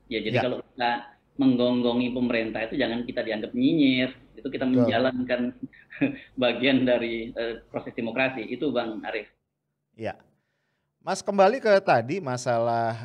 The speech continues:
Speaker 2: eh, batalnya revisi Undang-Undang Pemilu yang menyebabkan Pilkada dua ribu dua puluh dua, dua ribu dua puluh tiga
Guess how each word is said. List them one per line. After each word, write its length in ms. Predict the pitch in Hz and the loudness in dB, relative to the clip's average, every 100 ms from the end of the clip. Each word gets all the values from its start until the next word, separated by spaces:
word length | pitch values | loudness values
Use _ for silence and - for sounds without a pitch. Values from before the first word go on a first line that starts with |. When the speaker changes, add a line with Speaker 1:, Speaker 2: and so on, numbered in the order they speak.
| 120 | -4
Speaker 2:
eh, 260 | 117 117 | -2 -2
batalnya 880 | 120 123 127 127 143 131 131 170 135 | -2 0 0 2 4 4 0 0 0
revisi 640 | 131 127 131 120 - 127 | 0 -4 -6 -6 -6 -4
Undang-Undang 560 | 117 117 117 117 117 113 | -4 -4 -4 -4 -4 -4
Pemilu 480 | 120 147 190 147 143 | -4 -4 -4 -4 -4
yang 160 | 143 120 | -4 -4
menyebabkan 560 | 123 123 120 - 135 127 | -4 -2 -2 -2 -6 -6
Pilkada 480 | 127 120 120 123 | -6 -4 -2 -2
dua 160 | 123 123 | -2 -2
ribu 240 | 123 120 | -2 -4
dua 240 | 123 123 117 | -4 -4 -4
puluh 240 | 120 123 | -6 0
dua, 100 | 135 170 190 | 2 4 2
dua 140 | 139 | -2
ribu 160 | 123 127 | -2 -2
dua 160 | 123 | -2
puluh 100 | 117 | -4
tiga 160 | 123 120 | -6 -8